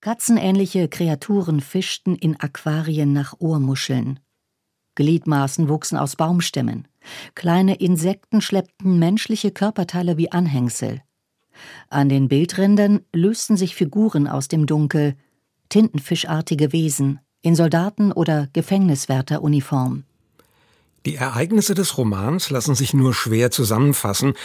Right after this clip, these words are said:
Speaker 2: weil er geradezu birst vor Figuren, Nebenfiguren, Geschichten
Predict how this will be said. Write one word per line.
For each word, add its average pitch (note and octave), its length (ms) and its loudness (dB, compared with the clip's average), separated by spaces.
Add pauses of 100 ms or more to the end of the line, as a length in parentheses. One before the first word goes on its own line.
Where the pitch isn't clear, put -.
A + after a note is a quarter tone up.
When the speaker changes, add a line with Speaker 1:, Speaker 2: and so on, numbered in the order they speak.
(240)
Speaker 2:
weil A#2+ 160 0
er B2+ 80 4
geradezu B2 560 0
birst B2 500 2
vor G2 360 -4
Figuren, A#2+ 720 4
Nebenfiguren, A#2 960 2
Geschichten - 580 -2